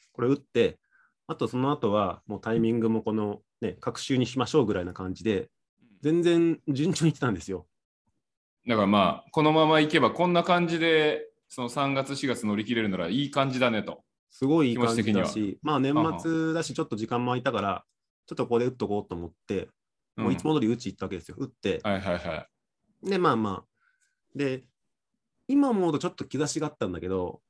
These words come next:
Speaker 2: うんうん。
Speaker 1: 普通はなんか、ち-、この注射打った後に、
Speaker 2: うん。
Speaker 1: 二十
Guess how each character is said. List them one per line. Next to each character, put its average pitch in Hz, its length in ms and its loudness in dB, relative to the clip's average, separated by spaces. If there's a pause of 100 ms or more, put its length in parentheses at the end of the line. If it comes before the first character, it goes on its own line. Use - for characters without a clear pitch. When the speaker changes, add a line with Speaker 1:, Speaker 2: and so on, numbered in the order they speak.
(180)
Speaker 2:
う 127 60 -4
ん 120 40 0
う - 20 0
ん。 104 320 -4 (160)
Speaker 1:
普 247 80 -10
通 240 60 -4
は 226 120 -2
な 208 100 -4
ん 190 40 -4
か、 220 100 -6
ち-、 - 140 -20 (100)
こ 127 100 -14
の 123 260 -4
注 233 120 -4
射 226 120 0
打 240 40 0
っ 233 40 -4
た 147 160 -4
後 101 180 -4
に、 101 240 -2
Speaker 2:
う - 20 -20
ん。 - 20 -20 (380)
Speaker 1:
二 139 180 0
十 196 140 -6